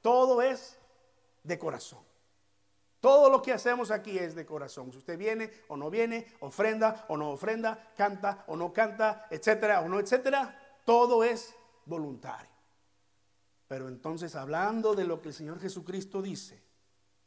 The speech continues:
"Mi casa será llamada casa de oración para todos los pueblos". ¿Por qué no entonces hacer algo más como la oración para cumplir con el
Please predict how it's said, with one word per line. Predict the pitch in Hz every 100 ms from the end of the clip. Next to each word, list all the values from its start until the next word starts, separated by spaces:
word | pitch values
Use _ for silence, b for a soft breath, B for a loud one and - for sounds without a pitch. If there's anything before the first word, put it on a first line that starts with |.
| _ _ _ b -
"Mi | 180
casa | 180 214 214 -
será | 190 190
llamada | 196 190 196 190 -
casa | 202 190 - 185
de |
oración | 165 156 - 202 180 104 _ _ _ _ _ _ _ _ _ _ _ _ -
para | 110
todos | 135 165 147
los | 117
pueblos". | - 110 _ _ _ _ _ _ _ _ _ _ _ _ _ _ _ _ _ -
¿Por | 135
qué | -
no | 160 160
entonces | 147 160 147 139
hacer | 127 135 127
algo | 127 120 113
más | 117 127 120 - - - _ _ _ _ _ _ _ _ _ _ _ _ _
como | 135 117
la | 113
oración | 110 107 - 185 190 - _ _
para | 117 110
cumplir | - 113 - 123 117
con | - 120
el | 113 104